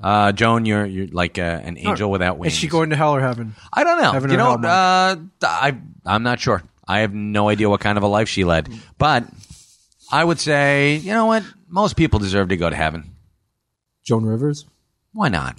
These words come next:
Speaker 2: Okay.
Speaker 1: Let her in. How about purga-, can she go to purgatory for, like, thirty years and then go to heaven?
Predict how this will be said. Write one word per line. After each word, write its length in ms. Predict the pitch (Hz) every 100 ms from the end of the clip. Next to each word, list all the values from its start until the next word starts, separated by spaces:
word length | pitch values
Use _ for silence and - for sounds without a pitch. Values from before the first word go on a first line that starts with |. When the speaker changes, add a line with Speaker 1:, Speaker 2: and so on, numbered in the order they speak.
| _ _ _ _ _ 135
Speaker 2:
Okay. 180 | 135 151 135
Speaker 1:
Let 160 | 185
her 120 | 95
in. 160 | 71 67 - - -
How 60 | 240
about 160 | 202
purga-, 260 | 139 110 104 - - -
can 140 | 175
she 120 | -
go 120 | 156
to 80 | 175
purgatory 460 | - 147 147 147 139
for, 100 | 135
like, 160 | 131
thirty 240 | - 127 123
years 300 | 123 123 101
and 100 | 95
then 180 | 101 107
go 100 | 107
to 60 | 104
heaven? 260 | 110 104